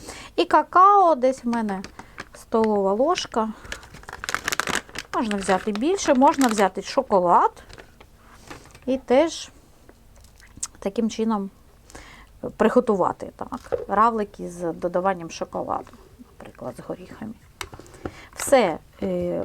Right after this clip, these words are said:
можемо це подрібнити.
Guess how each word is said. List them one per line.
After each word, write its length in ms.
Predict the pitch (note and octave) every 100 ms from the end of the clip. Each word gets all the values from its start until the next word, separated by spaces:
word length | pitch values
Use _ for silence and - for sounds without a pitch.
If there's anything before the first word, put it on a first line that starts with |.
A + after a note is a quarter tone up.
| A3+
можемо 640 | A3 A3 G3 F#3 F3+ F3+ - - - -
це 220 | F#3 F3+ - - - - _ _ - - -
подрібнити. 800 | - G#3 F#3+ F#3+ F3+ F3 - F#4